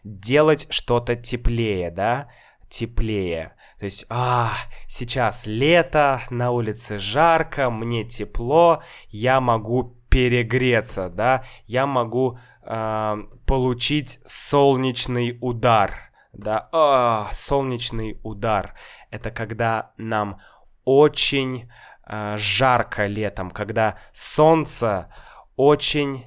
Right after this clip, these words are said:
сильное, и нам, пуф, а, плохо. Так вот, а, когда люди с-, э,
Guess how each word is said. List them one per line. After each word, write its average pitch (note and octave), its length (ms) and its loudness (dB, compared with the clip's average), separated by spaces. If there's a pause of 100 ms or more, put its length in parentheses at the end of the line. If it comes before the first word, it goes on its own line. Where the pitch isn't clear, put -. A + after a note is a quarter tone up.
(100)
сильное, A2+ 1000 -4 (280)
и A#2 80 -8
нам, A#2+ 540 0 (160)
пуф, - 380 2 (140)
а, C3+ 720 -2 (100)
плохо. A2+ 880 -4 (1040)
Так B2+ 180 -6
вот, D3 320 4 (680)
а, A#2 400 0 (320)
когда D3 560 2
люди C#3 760 2 (220)
с-, - 420 -10 (120)
э, A#2+ 320 2